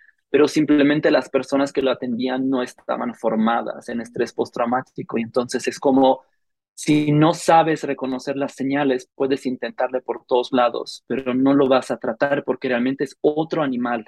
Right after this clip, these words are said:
el trauma. Ujú. Y como es algo reciente, la verdad es que apenas se está,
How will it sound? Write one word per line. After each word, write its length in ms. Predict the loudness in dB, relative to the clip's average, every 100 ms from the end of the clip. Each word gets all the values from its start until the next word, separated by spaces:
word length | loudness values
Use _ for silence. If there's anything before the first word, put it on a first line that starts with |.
| _
el 160 | -10 -10
trauma. 420 | -2 0 0 -4 -10 -8
Ujú. 320 | -2 -2 -4 _ -12 -6
Y 120 | 0
como 180 | 2 4
es 80 |
algo 200 | 4 4
reciente, 840 | 4 2 2 2 2 0 0 0 -2 _ _ _ -4
la 80 |
verdad 400 | -2 0 2 4
es 120 | 4 0
que 100 | -8
apenas 540 | -4 -4 -4 -8 -12
se 180 | -14 -14
está, 380 | -6 -2 -2